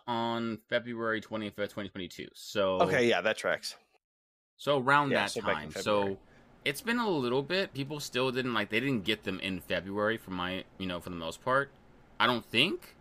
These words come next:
Speaker 1: I don't
Speaker 2: Some,
Speaker 1: know.
Speaker 2: some, some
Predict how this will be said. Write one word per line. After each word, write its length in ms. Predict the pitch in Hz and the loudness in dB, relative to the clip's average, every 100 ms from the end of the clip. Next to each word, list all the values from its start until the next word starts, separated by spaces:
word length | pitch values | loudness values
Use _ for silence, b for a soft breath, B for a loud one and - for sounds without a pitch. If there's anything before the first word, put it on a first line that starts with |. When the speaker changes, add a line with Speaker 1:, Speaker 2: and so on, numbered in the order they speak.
| - - - - - - - - B B | -20 -20 -20 -20 -20 -20 -20 -18 B B
Speaker 1:
I 60 | 113 | -2
don't 80 | 131 | 4
Speaker 2:
Some, 180 | 294 240 | 4 6
Speaker 1:
know. 60 | |
Speaker 2:
some, 540 | - - 247 240 185 - | 4 4 6 6 4 2
some 640 | - - 151 131 117 101 | 2 4 6 6 4 0